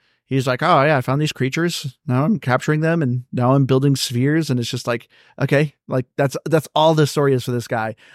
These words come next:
Then later you get some other journals of another person who started the, there's two human groups you kinda interact with. You, well, three. You find some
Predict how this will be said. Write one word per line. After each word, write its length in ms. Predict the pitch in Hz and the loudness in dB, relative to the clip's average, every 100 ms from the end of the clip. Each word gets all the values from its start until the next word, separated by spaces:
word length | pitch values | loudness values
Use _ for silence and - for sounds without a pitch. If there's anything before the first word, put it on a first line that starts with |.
| 127 | -6
Then 260 | 151 175 | -4 -2
later 240 | 156 160 147 | 0 2 2
you 80 | |
get 160 | 135 139 | 0 -2
some 160 | - 131 | -4 -2
other 220 | 151 147 | 0 0
journals 320 | 131 127 117 | 0 -2 -2
of 60 | 120 | -2
another 200 | 127 123 | -2 -2
person 340 | - 123 120 | -2 -4 -2
who 120 | 110 | -4
started 440 | 120 - 120 120 113 | -4 -2 -2 -2 -2
the, 340 | 117 113 110 _ _ _ _ _ _ - | -4 -4 -6 _ _ _ _ _ _ 0
there's 220 | 170 170 | 0 2
two 180 | - 254 | 2 2
human 300 | 202 196 151 | 4 4 4
groups 220 | 139 135 | 2 -2
you 40 | 127 | 0
kinda 220 | 139 127 | 0 2
interact 280 | 117 113 143 | 0 -2 -2
with. 100 | 143 | -2
You, 140 | 165 - | -2 -2
well, 120 | 135 | -4
three. 320 | - 123 110 | -2 -4 -4
You 100 | 143 | -4
find 260 | 135 175 180 | 2 2 2
some 260 | 196 180 | 0 -2